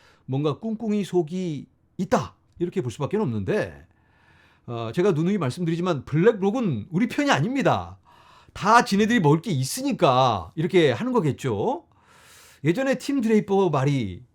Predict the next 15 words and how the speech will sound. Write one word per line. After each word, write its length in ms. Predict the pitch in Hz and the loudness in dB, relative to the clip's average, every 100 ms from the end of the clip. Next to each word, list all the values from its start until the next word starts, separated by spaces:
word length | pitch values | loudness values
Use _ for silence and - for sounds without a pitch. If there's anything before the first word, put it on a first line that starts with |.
| _ | _
또 120 | 226 | 0
생각이 320 | 240 202 170 127 | 2 6 4 4
납니다. 520 | 104 98 90 80 76 _ _ | -4 -6 -10 -14 -20 _ _
처음에는 300 | - 262 277 | -6 -2 0
그냥 180 | 269 240 | 2 2
무시를 240 | 147 139 196 | 2 2 2
하죠. 320 | 151 151 208 | 4 2 0
"아유, 360 | - 170 151 123 | 6 6 6 2
뜬구름 400 | - 196 202 202 | -4 -6 -2 -2
잡는 260 | 190 175 190 | 0 0 0
놈들하고 560 | 165 151 165 160 214 233 _ _ | 0 2 2 4 0 0 _ _
아무 300 | 170 247 285 | 4 4 2
신경은 280 | 220 247 214 | 0 2 2
안 80 | |
씁니다." 340 | 139 120 101 | 2 -4 -8